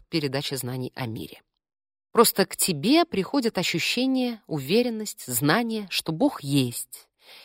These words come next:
и он действительно всемилостив и всё такое прочее. Как только ты понимаешь, что не заслуживаешь ничего, а уж тем более любви Бога,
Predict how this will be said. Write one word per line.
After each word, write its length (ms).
и 120
он 160
действительно 680
всемилостив 800
и 220
всё 180
такое 280
прочее. 440
Как 180
только 260
ты 120
понимаешь, 680
что 280
не 160
заслуживаешь 800
ничего, 520
а 100
уж 200
тем 400
более 340
любви 360
Бога, 440